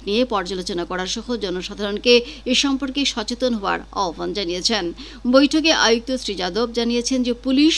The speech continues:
পরিবহন বিভাগ, স্বাস্থ্য, শিক্ষা, এনএইচআইডিসিএল সহ অন্যান্য নাগরিক সংস্থার সম্মিলিত প্রয়াসে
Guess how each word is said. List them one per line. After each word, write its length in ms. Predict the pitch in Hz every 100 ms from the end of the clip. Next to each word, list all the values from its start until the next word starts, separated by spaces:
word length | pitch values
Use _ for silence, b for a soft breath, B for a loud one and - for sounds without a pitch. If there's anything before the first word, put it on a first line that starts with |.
| -
পরিবহন 420 | 226 196 196 190
বিভাগ, 280 | 196 233 254 - B B B
স্বাস্থ্য, 520 | - 254 240 - 294 277
শিক্ষা, 420 | - 208 247 226 -
এনএইচআইডিসিএল 1500 | 220 220 247 247 - - 196 196 185 185 175 165 - 220 240
সহ 240 | 240 262 262 254
অন্যান্য 320 | 226 233 240
নাগরিক 440 | 247 190 202 220 220
সংস্থার 440 | - 220 240 214
সম্মিলিত 380 | 220 190 208 190
প্রয়াসে 480 | - 175 180 190 247